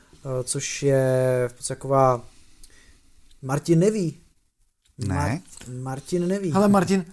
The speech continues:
Speaker 3: Martin se teďkon jako stěhoval posledních čtyři až pět měsíců, jo, takže
Speaker 1: A-
Speaker 3: toho času bylo přibližně tolik na to jít si večer lehnout do postele, takže
Speaker 1: No tak, eh, dobře. Eh, Bird Box, eh, je teďka docela fenomén, protože tam hraje Sandra Bullock hlavní roli.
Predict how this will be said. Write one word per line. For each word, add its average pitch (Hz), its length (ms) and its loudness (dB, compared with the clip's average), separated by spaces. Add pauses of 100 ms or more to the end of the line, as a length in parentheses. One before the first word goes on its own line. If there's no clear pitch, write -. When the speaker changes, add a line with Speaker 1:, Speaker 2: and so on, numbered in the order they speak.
(180)
Speaker 3:
Martin 202 300 -2
se 180 120 -10
teďkon 180 320 -2
jako 165 340 -4
stěhoval 135 540 0
posledních 127 540 -10
čtyři 127 260 -6
až 123 140 -6
pět 139 200 -8
měsíců, 127 500 -10
jo, 123 140 -6
takže 139 220 -6
Speaker 1:
A- 147 80 -2
Speaker 3:
toho 147 260 2
času 170 360 0
bylo 160 300 6
přibližně 156 580 0
tolik 160 260 -2
na 160 80 -2
to 165 120 -2
jít 147 140 0
si 170 80 -2
večer 160 260 -2
lehnout 156 240 0
do 156 80 0
postele, 113 380 -8
takže 113 260 -10 (680)
Speaker 1:
No 143 120 -6
tak, 123 260 -4
eh, 117 360 -12
dobře. 120 380 -6
Eh, 135 800 2
Bird 139 240 2
Box, 185 360 2
eh, 160 200 6
je 160 260 6
teďka 143 260 0
docela 143 300 -2
fenomén, 139 640 -2
protože 147 360 -6
tam 143 140 -6
hraje 139 220 -4
Sandra 143 260 0
Bullock 147 400 0
hlavní 135 260 -4
roli. 139 220 0